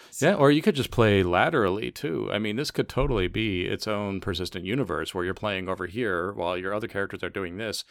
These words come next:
Speaker 2: You're in another culture entirely. Maybe they converge as certain things, le-, or, you know, have a big game group, you know, and rotate through
Speaker 1: <sighs>
Speaker 2: four groups that are all in a persistent world. But because you're building the world,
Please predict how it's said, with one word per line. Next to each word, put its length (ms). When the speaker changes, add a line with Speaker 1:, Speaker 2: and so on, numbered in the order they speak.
Speaker 2:
You're 140
in 60
another 260
culture 340
entirely. 600
Maybe 220
they 140
converge 560
as 180
certain 320
things, 300
le-, 160
or, 160
you 400
know, 80
have 160
a 40
big 220
game 260
group, 400
you 120
know, 260
and 160
rotate 380
through 140
Speaker 1:
<sighs> 180
Speaker 2:
four 180
groups 380
that 140
are 120
all 140
in 60
a 40
persistent 520
world. 260
But 180
because 320
you're 80
building 360
the 60
world, 380